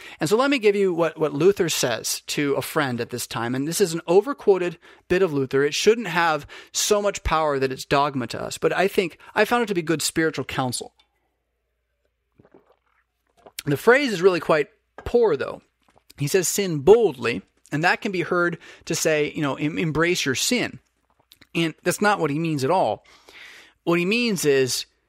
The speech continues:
once you've laid it all out and you have your, like, this or that, and I'm really bothered and I don't know what to do and here's why,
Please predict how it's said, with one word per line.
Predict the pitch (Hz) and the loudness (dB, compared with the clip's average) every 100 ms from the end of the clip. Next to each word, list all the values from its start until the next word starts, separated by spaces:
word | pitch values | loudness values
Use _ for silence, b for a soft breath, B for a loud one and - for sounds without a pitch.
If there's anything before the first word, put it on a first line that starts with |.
| _ - | _ -8
once | 139 202 277 285 | 0 2 2 -2
you've | 196 | -2
laid | 156 165 185 | 0 0 2
it | |
all | 160 139 | 2 2
out | 120 107 - | 0 -2 -2
and | |
you | 143 | -4
have | 139 151 160 | 0 0 0
your, | 147 | 0
like, | 127 | 0
this | 127 123 175 - | -2 0 0 2
or | 180 | 0
that, | 143 127 117 123 | 2 0 0 -2
and | 135 | -2
I'm | 135 | -2
really | 160 180 | 0 -2
bothered | 147 139 143 143 | 0 0 0 -4
and | |
I | 127 | -2
don't | 139 | -2
know | 190 | -2
what | 180 | -4
to | 151 | -2
do | 135 | -4
and | 131 | -2
here's | 131 139 131 | -2 -4 -4
why, | 127 120 113 - | -4 -4 -4 -10